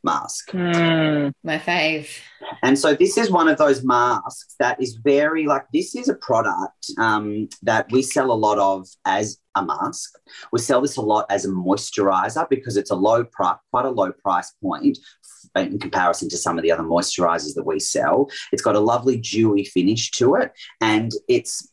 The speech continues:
Speaker 1: it was once upon a time called the probiotic sleep mask. It's just the probiotic mask now. But, um, the sleep aspect comes into it because you can really leave it on and go to sleep with it, which for some people who like something lighter from time, uh, as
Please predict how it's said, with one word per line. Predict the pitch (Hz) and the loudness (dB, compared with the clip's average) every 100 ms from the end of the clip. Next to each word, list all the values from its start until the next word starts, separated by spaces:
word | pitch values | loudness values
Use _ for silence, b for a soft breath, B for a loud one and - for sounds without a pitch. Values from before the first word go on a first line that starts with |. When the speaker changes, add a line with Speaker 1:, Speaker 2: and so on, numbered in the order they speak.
| - | -2
Speaker 1:
it | 123 | 2
was | 143 170 | 2 2
once | 160 151 - | 0 0 -2
upon | 131 - 123 110 | -12 -6 -2 -2
a | |
time | 107 101 101 | 0 -2 -2
called | 101 | -4
the | 92 | -6
probiotic | - 98 90 90 85 - | -2 -2 0 -2 -2 -6
sleep | - 92 - | -4 -2 0
mask. | 82 82 - | 0 0 -4
It's | - | -4
just | 139 135 | -2 -2
the | |
probiotic | - 104 90 87 - 85 90 | -2 -2 0 2 0 0 0
mask | 87 87 - 95 | 0 0 -2 -2
now. | 87 - - B B _ | 0 0 -2 B B _
But, | 107 98 | 0 2
um, | 98 95 98 95 - | 0 0 -2 -2 -4
the | 98 - | -8 -8
sleep | - 120 117 | -2 -2 0
aspect | 101 - 104 - | -4 -2 -4 -4
comes | - 95 92 | -2 -2 0
into | 92 101 | 0 0
it | |
because | 101 90 101 | -2 0 0
you | |
can | 101 107 | 0 2
really | 98 113 131 135 139 - | 4 6 6 6 4 4
leave | 98 98 98 | 4 6 4
it | 92 | 2
on | 87 87 85 - | 2 2 -2 -10
and | 92 | -2
go | - | 0
to | - | 0
sleep | - - - | -2 -4 -6
with | - - | -8 -6
it, | - B B | -6 B B
which | 101 104 - - B B B - | 2 2 2 -4 B B B -2
for | 113 104 104 104 | 2 4 4 2
some | - - 147 147 | -2 -2 0 0
people | 139 95 - 90 - | -2 -4 -4 -8 -2
who | 92 | -2
like | 90 95 98 110 | 0 0 0 -2
something | - 92 90 87 | -6 -6 -6 -4
lighter | 90 92 98 - - | -2 0 -2 -6 -10
from | 87 | -10
time, | 85 87 82 - | -4 -2 -2 -2
uh, | 98 - _ - - - | -2 -2 _ -16 -16 -6
as | 98 | -4